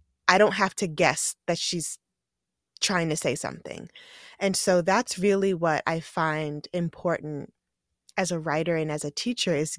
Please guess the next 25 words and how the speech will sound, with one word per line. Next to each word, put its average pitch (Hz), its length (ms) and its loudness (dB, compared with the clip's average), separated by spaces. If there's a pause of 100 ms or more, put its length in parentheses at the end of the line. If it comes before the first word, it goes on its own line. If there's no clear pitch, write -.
getting 196 340 4
people 165 640 -4
comfortable 170 640 -2
with - 160 -2
saying 170 600 2
things - 680 -4 (340)
in 185 140 2
a 156 100 0
way 147 420 2 (160)
that's 202 160 -2
straightforward. 208 840 0 (320)
We 208 80 2
live 196 220 6
in 202 100 6
a 185 60 4
world 175 400 4
with, 175 160 0
like, - 320 2 (240)
beautiful 285 380 10
language 190 600 8
and 151 220 -2 (720)
metaphors 202 880 8
and 170 100 0
analogies 175 840 4
and 151 240 0